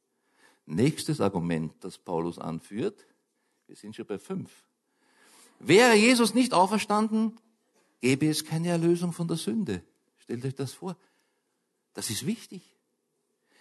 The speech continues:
Das ist entscheidend wichtig, ihr Lieben. Das ist ein Mittelpunkt dieser Argumentation.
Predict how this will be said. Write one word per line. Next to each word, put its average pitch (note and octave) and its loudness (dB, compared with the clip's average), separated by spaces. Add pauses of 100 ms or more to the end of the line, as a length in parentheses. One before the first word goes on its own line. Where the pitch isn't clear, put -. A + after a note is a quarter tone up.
(140)
Das C#3 -2
ist E3+ 0
entscheidend F#3 2
wichtig, E3+ 0
ihr C#3 2
Lieben. A2+ -2
Das G#2+ 0
ist D3 -6
ein C#3 2
Mittelpunkt G3 4
dieser C3+ -2
Argumentation. F2 -6